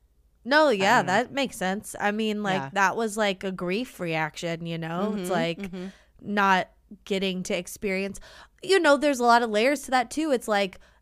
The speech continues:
Speaker 1: also not getting to experience what everyone tells you motherhood will be,
Speaker 2: Mm-hmm.
Speaker 1: period. And there's no room for any other experience.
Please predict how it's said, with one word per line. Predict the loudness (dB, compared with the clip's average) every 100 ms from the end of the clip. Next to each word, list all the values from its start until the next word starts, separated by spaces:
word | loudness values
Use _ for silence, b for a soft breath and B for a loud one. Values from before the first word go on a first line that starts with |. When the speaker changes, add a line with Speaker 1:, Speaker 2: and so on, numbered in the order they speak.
| _ 4
Speaker 1:
also | 4 4 2
not | 2 2 0
getting | 0 -2 -2
to | 0
experience | -2 -2 -2 0 0 -2 2
what | 2 2
everyone | 2 2 2 -2 0 -2 -2
tells | -2 0 0 0
you | -2
motherhood | 0 0 0 0 -2 -4 0
will | 0
be, | 0 -4 -6 -4 -8
Speaker 2:
Mm-hmm. | -14 -20 -14 -2
Speaker 1:
period. | 0 2 0 -6 -12 -18 b -4
And | 0
there's | 2 0
no | 0 4 6
room | 4 2 0 -2 -4 -8 _ b b
for | _ 0 0
any | 0 0 0 0
other | 2 4 6 4
experience. | 0 -8 -4 0 0 0 -4 -4 -10 -16 -18